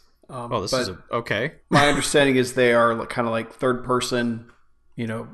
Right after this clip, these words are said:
Speaker 1: over the shoulder camera. I, what I've been told about the first one is it's kind of like a three D Zelda without Zelda,
Speaker 2: Mm-hmm.
Speaker 1: but all the gameplay is kind of the same type of stuff, which sounds cool. I, like, I, I feel like I've been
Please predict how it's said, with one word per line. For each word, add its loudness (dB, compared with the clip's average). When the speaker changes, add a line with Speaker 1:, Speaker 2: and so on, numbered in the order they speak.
Speaker 1:
over -4
the -10
shoulder -2
camera. -4
I, -8
what 0
I've 2
been 2
told 2
about 4
the -10
first 0
one -4
is -6
it's -8
kind -2
of -4
like -2
a -6
three -8
D -6
Zelda -4
without -6
Zelda, -4
Speaker 2:
Mm-hmm. -10
Speaker 1:
but 0
all 0
the -6
gameplay -6
is -10
kind -6
of -10
the -12
same -10
type -10
of -10
stuff, -8
which -4
sounds 0
cool. -6
I, -2
like, -6
I, 0
I 0
feel 2
like 2
I've 0
been -4